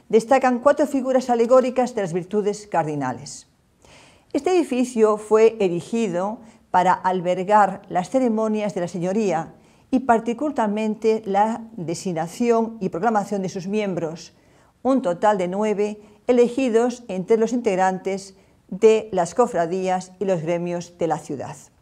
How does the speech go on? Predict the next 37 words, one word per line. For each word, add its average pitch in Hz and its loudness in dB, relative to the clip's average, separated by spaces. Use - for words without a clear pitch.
Pero 233 6
a 233 0
partir 240 0
del 320 0
siglo 269 -4
dieciséis, 208 -2
y 196 -8
más 220 0
concretamente 196 -4
desde 190 -2
el 202 2
año 196 2
mil 247 0
quinientos 196 -2
sesenta 240 -2
y 202 -2
nueve, 190 -2
fecha 220 2
en 185 -8
la 175 -6
que 180 -6
se 180 -6
crea 170 0
el 190 0
Gran 254 4
Ducado 160 2
de 247 2
Toscana, 196 -2
esta 294 2
hermosa 269 4
edificación 226 -2
va 208 6
a 214 0
perder 180 -2
este 226 -4
carácter, 208 2
transformándose 226 -2